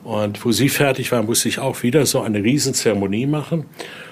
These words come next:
Und jetzt waren, sollten die Tohosu geschnitzt werden. Aber die musste er träumen. Und wenn er was im Traum gesehen hat, dann hat er seinen Schnitzern gesagt, was er gesehen hatte. Und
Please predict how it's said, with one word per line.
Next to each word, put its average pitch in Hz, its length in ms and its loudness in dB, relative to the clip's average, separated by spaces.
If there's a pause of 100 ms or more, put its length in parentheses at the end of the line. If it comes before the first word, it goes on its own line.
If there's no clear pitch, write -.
(180)
Und 113 300 -4
jetzt 123 240 0
waren, 127 460 2
sollten 113 300 -6
die 107 120 -2
Tohosu 117 440 0
geschnitzt - 480 -4
werden. 82 300 -10
Aber 117 400 0 (360)
die 110 100 2
musste 123 300 2
er 113 220 -4
träumen. 110 440 0 (240)
Und 90 80 -16
wenn 107 140 -6
er 117 80 -4
was 127 180 -2
im 120 120 -4
Traum 131 300 0
gesehen 123 440 0
hat, 120 160 -8
dann 104 160 -6
hat 113 120 -8
er 123 100 0
seinen 110 200 -2
Schnitzern 147 440 2
gesagt, 92 380 -4
was - 160 -2
er 107 60 -2
gesehen 92 400 -2
hatte. 131 300 -2 (800)
Und 110 340 -4